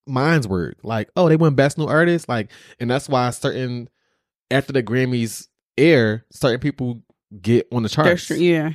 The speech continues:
Speaker 1: Their,
Speaker 2: Mm-hmm.
Speaker 1: their streams, their merch, whatever it may be, or even their performance gets the most downloads, you know, the most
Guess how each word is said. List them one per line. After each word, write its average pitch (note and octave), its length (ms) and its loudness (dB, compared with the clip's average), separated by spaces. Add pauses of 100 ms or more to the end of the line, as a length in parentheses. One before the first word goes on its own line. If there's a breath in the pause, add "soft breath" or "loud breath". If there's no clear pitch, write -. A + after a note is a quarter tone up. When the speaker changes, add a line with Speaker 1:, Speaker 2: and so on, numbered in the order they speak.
Speaker 1:
Their, A2+ 120 0
Speaker 2:
Mm-hmm. D#3+ 140 -4
Speaker 1:
their A#2+ 140 2
streams, D3+ 600 -2
their A2+ 180 2
merch, C#3 420 2 (340 loud breath)
whatever C#3+ 320 2
it B2+ 120 2
may A#2+ 200 0
be, C3+ 240 2
or A2 120 -2
even C3+ 220 0
their B2 100 -2
performance A#2+ 800 -4 (440)
gets A2+ 460 0 (300)
the B2+ 140 2
most A#2+ 360 4
downloads, A#2 460 2
you D#3 140 -2
know, A2+ 140 4
the A2+ 100 2
most A#2 400 2